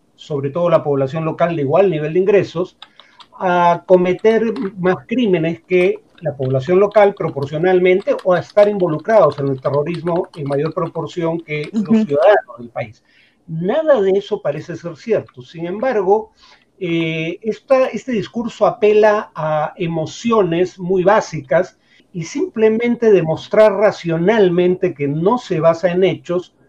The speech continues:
Speaker 1: no basta para, eh, digamos, eh, derrotarlo. Eh, la prueba de eso es que hay gente que, una vez que en uno de los experimentos que menciono, ¿no?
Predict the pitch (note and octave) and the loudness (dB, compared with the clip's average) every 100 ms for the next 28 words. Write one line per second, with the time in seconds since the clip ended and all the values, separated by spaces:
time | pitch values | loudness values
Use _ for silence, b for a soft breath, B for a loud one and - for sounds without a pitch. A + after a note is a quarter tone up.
0 | _ D#3+ E3 F#3 G#3 G#3 - - C#3 C3+ | _ -8 -2 2 2 -2 -8 -12 -10 -12
1 | _ - E3 E3 E3+ E3+ - D#3+ C#3+ C#3 | _ 0 4 4 4 -2 -6 -6 -2 2
2 | C3+ C3+ C3+ - C#3+ C#3+ D#3+ D#3+ D#3+ E3 | 2 2 0 -4 -6 0 0 0 -2 -4
3 | - D3 C3+ C3 C3 C#3 D3 C#3+ A#3+ F#3+ | -8 -4 -2 -2 -2 -2 -4 -2 0 0
4 | B2 A#2+ C3 b b b b - D#3 D3+ | -2 -10 -18 b b b b -12 -8 -8
5 | D3+ G#3+ F#3 G#3+ E4 D4+ A3 A3+ - A#3+ | -6 0 0 0 0 2 2 0 -6 -14
6 | - G3+ G#3+ A#3+ - - F3 F#3 F3+ A#3 | -4 -2 -2 -4 -16 -10 -2 -2 -2 -4
7 | A#3 A3+ G3+ G3+ D3+ C#3+ _ _ - G3 | -4 -2 -2 -2 -4 -8 _ _ -6 0
8 | F#3+ G3 G3+ - E3 D3+ F3 F#3+ F3 D3+ | 4 4 2 -4 -6 -4 0 2 0 -2
9 | D3 - D#3 D#3 F3+ F3 F3+ - D3 C#3+ | -10 -10 -6 -2 -2 -2 -8 -8 -8 -8
10 | C3+ - A3+ D#3 C3 B2+ D3+ A3 F#3 | -8 0 2 2 0 -6 -8 -10 -10